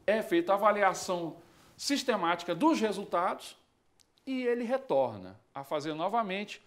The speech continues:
o diagnóstico desse processo, analisando tudo aquilo que foi feito, e aí ele cíclica novamente.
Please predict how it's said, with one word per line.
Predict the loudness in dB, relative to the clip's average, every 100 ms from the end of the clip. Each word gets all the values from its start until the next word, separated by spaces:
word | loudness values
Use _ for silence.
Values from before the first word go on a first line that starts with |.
| -20 _
o | -4
diagnóstico | -2 -2 -4 -6 -6 -8 -8
desse | -8 -6
processo, | -6 -4 -2 -2 -4 -10 -20 -12 -6
analisando | -2 -2 -2 -6 -6 -8
tudo | -4 -2 0
aquilo | -2 -2 -6 -6
que | -8 -12
foi | -8 -8
feito, | -4 0 0 -2 -12 -6
e | 0 2
aí | 2 0 -2 0
ele | 0 -2
cíclica | -6 -4 -4 -4 -12 -14 -20 _ _ _ _ _ _ _ _ _ _ _ _ _
novamente. | 0 2 2 2 0 -4 -12